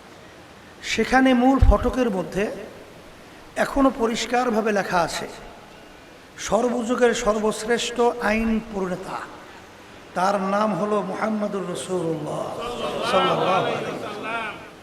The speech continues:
তিনি যে রহমাতাল লিল আলামিন, শান্তির দূত, তার বাস্তবতা হিসাবে অক্সফোর্ড বিশ্ববিদ্যালয়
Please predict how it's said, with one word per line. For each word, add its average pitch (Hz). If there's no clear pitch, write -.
তিনি 226
যে 247
রহমাতাল 240
লিল 240
আলামিন, 208
শান্তির 208
দূত, 208
তার 185
বাস্তবতা 240
হিসাবে 170
অক্সফোর্ড 220
বিশ্ববিদ্যালয় 185